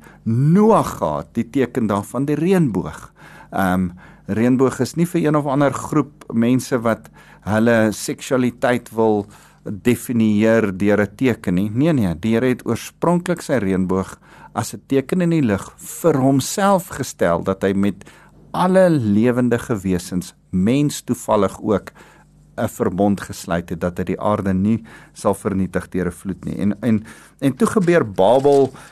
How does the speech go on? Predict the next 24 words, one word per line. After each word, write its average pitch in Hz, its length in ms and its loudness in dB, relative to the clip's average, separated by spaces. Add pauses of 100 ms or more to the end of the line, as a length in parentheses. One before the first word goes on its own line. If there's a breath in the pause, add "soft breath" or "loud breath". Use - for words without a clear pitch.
(140 loud breath)
eh, 92 260 2
Genesis 131 640 -2
hoofstuk 113 540 -2
elf, 110 580 0 (340 loud breath)
en, 101 240 -2
en 101 160 -2
dan 135 220 2
kom 143 200 0
ons - 320 -2 (240 soft breath)
by 110 380 -2
Abram, 123 920 2 (500 loud breath)
eh, - 220 -4
let 120 340 0
wel, 123 220 4
nie 170 180 2
Abraham 127 720 4
nie, 147 180 2
Abram. 110 680 2 (720 soft breath)
En, 117 280 2
en 113 220 2
dan 131 320 2
gebeur 110 540 2
Abram 107 580 2
hoofstuk 98 360 -4